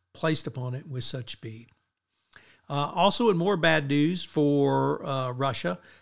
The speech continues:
in another article from the Risk and Compliance Journal, this time reported by Mingy Sun, the global financial watchdog,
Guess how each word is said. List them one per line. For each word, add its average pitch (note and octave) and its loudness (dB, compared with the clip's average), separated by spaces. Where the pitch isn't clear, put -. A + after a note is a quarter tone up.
in C3+ -8
another E3 2
article C3+ 0
from C3+ -6
the B2+ -4
Risk C3 -4
and C3 -8
Compliance C3+ -8
Journal, C#3+ -4
this D3+ -4
time D3 -2
reported C#3 -2
by C3 -2
Mingy C3+ -2
Sun, D3 0
the C#3 0
global E3+ 2
financial D#3 -4
watchdog, C3+ -4